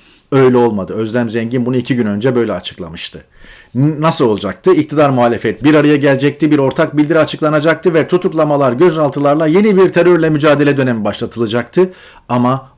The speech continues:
olmadı. Doğu Perinçek, "Öyle her on üç kişi öldüğü zaman ulusal yas ilan edilmez." demiş.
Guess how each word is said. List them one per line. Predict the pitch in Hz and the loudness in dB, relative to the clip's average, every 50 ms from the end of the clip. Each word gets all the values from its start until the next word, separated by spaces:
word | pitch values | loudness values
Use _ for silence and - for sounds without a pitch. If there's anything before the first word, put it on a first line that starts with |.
| _ - | _ -2
olmadı. | 131 127 123 104 90 85 80 - - - - - - _ _ _ _ _ _ _ - - _ _ _ _ - _ _ _ _ _ - | 0 2 2 0 -2 -6 -12 -16 -20 -20 -20 -20 -20 _ _ _ _ _ _ _ -20 -20 _ _ _ _ -20 _ _ _ _ _ -2
Doğu | 131 135 135 135 | 0 0 2 0
Perinçek, | - 139 139 143 143 - 180 175 175 - | 0 0 0 0 0 0 0 0 2 2
"Öyle | 147 147 147 156 151 | 2 2 4 2 2
her | 123 147 165 170 | 2 2 2 2
on | 170 - 147 151 | 0 0 0 -2
üç | 151 143 - | -2 -4 -6
kişi | - 139 - - 143 | -8 -6 -4 -2 0
öldüğü | 139 135 127 143 151 | 0 2 2 2 0
zaman | 135 123 123 143 156 151 131 | 2 0 0 0 0 0 0
ulusal | 127 123 127 - - 139 131 120 | 0 0 0 0 0 0 0 2
yas | 123 139 139 135 - | 0 0 -2 -2 -2
ilan | 131 120 117 120 120 120 | -2 0 0 0 0 -2
edilmez." | 117 107 110 110 110 110 110 101 87 | -4 -4 -6 -6 -6 -4 -6 -6 -8
demiş. | 87 90 87 - - - - - - | -10 -12 -12 -12 -12 -14 -14 -16 -20